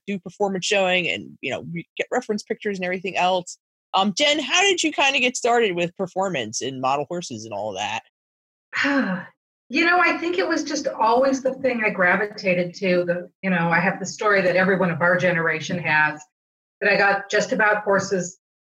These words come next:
Speaker 2: in the mail. I, I saw it in the box catalog and I sent away for a copy and it came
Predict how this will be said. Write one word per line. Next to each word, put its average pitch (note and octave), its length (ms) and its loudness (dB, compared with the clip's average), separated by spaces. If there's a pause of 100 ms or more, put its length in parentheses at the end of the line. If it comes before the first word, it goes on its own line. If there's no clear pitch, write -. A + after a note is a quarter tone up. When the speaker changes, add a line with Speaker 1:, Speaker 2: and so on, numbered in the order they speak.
(840)
Speaker 2:
in B3+ 240 2
the F#3+ 80 2
mail. F#3 540 4
I, F#3 320 -2
I - 40 4
saw G#3 320 2
it B3+ 60 -2
in B3+ 60 4
the C4 80 4
box B3 320 2
catalog F#3+ 540 4
and F3 100 2
I E3+ 40 0
sent F#3+ 260 0
away A3+ 300 2
for A3+ 200 0
a A3+ 40 -4
copy F3+ 500 0
and F3 80 0
it F#3 140 -8
came F3+ 500 0